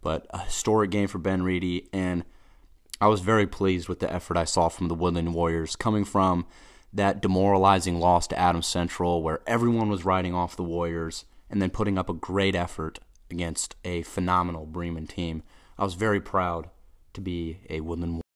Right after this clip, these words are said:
Time to address our first question. How do you beat a team by fourteen in the regular season but lose to 'em by ten in sectionals? Yes, we're talking about New Haven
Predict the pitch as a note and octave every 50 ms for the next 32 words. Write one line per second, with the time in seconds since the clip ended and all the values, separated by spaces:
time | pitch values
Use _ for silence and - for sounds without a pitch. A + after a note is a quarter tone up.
0 | - - - - - - C3+ B2 C3 C#3 D3 D3 D3+ - - C3 B2+ A#2+ A2 G#2+
1 | A#2 A#2+ A#2+ A#2+ A2+ - - - - - A2 G#2 G2+ G2 - - - A#2+ A#2+ A#2
2 | A2+ - - - _ _ _ - - - - B2 G#2 F2+ - - - D#2+ D#2 D#2+
3 | - - - _ _ - _ _ _ - - _ - - - - A2+ B2+ E3 F#3
4 | G3 G#3 G#3+ G#3 G3 F3+ D3+ B2 A#2 D#3+ E3+ F#3+ F#3 - - - E3 - - -
5 | C#3 C3 C3 C3 B2 - F2+ F#2 - - - C#3+ E3+ D#3+ D3 - F3 E3+ E3 D#3
6 | C#3 B2+ C3 C3 C3 C3 C3 A#2+ A#2+ - - B2 B2 A#2 A2+ A#2+ A#2+ A#2 A2+ -
7 | - - - - - C3 B2+ B2+ B2 C#3 C#3+ D3+ - - - C3+ C3 C3 A#2+ B2
8 | A#2+ A2 - - C#3 B2 A#2+ A#2+ A2 - - C3+ A#2+ A2 - - G#2+ F#2+ F2 E2
9 | - - B2+ C3 A#2+ F#2 - - - - C3 C3 B2+ E3 D#3 D#3+ - D#3 C#3 C#3+
10 | C#3 B2 A#2+ B2 C3 C3+ D#3 F3 F#3 F#3 F3+ E3 D#3+ D3+ D#3 D3+ D3